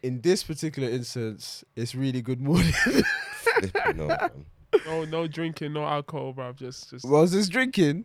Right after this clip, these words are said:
Speaker 2: <laughs>
Speaker 1: Um, what was that? Is it a mocha?
Speaker 3: No, no, it's just a coffee, bruv.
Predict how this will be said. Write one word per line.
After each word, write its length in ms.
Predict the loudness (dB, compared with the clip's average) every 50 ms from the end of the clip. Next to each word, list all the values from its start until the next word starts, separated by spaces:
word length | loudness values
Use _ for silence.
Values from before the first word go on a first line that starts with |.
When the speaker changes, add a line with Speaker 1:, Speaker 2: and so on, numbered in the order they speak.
| -10 -12 -12
Speaker 2:
<laughs> 180 | -8 -2 2
Speaker 1:
Um, 500 | 6 10 10 12 12 10 10 6 4 -2 -6 -8 -10 -14 -18 -20 _ _ _ _ _ _ _ _ _ _ 0
what 160 | 2 4 4
was 160 | 4 4 6
that? 220 | 6 6 6 6 2 -4 -8
Is 100 | -4 0
it 60 | 0 0
a 40 |
mocha? 400 | 2 4 2 2 4 2 2 2 2 0 -4 -18 _ _ _ _
Speaker 3:
No, 260 | -16 -14 -12 -12 -14 -14
no, 140 | -16 -16
it's 100 | -16 -16
just 140 | -16 -16 -16
a 240 | -18 -18 -20 -20 -18
coffee, 400 | -14 -14 -14 -14 -14 -18 -20 -20
bruv. 320 | -20 -20 -20 -20 -20 -14